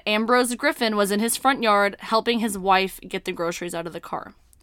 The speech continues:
Richard shot his gun at Ambrose, killing him in his own front yard. This man was in his fifties. This would become his first kill,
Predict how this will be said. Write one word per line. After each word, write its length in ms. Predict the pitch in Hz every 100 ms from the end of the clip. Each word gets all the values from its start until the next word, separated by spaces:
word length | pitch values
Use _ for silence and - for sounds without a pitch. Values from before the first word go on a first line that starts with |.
| _ _ _ _ _ _
Richard 380 | 214 214 240 190
shot 260 | - 202 185
his 180 | 226 220
gun 380 | 202 214 277 -
at 180 | 240 -
Ambrose, 600 | 190 185 175 180 - -
killing 320 | - 220 233
him 160 | 226 220
in 120 | 196
his 120 | 190
own 240 | 160 175 180
front 260 | 175 170
yard. 260 | 90 67 - - _ _ _ _ _ _ - 226
This 180 | 208
man 180 | 202 196
was 120 | 196 190
in 80 |
his 160 | 185 -
fifties. 520 | 139 - 147 - - _ _ _ _ _ _ _ -
This 160 | 233
would 100 | 277
become 300 | 233 262 247
his 160 | 226 -
first 320 | 226 208 -
kill, 460 | - 196 180 180